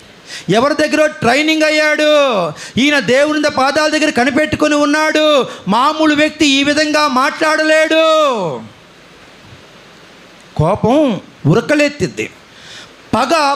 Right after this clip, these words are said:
ప్రతీకారం తీర్చుకోమంటది. కానీ ఈయన గమనించుకుంటే చాలా సాత్వికంగా ఉన్నాడు, చాలా దీనత్వంగా ఉన్నాడు. తనకు వాటర్ కావాలని అడగట్లా, భోజనం కావాలని అడగట్లా, దేవుని సహాయం కోరట్లేదంటే ఈయన సాధారణమైన వ్యక్తి.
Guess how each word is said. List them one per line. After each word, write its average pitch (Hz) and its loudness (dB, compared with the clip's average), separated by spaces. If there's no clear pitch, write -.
ప్రతీకారం 320 0
తీర్చుకోమంటది. 226 -2
కానీ 160 -2
ఈయన 165 0
గమనించుకుంటే 165 -2
చాలా 190 2
సాత్వికంగా 190 0
ఉన్నాడు, 156 -6
చాలా 247 2
దీనత్వంగా 269 0
ఉన్నాడు. 165 2
తనకు 151 0
వాటర్ 190 0
కావాలని 202 2
అడగట్లా, 190 0
భోజనం 180 2
కావాలని 202 0
అడగట్లా, 196 0
దేవుని 190 2
సహాయం 208 0
కోరట్లేదంటే 170 0
ఈయన 147 2
సాధారణమైన 165 0
వ్యక్తి. 160 0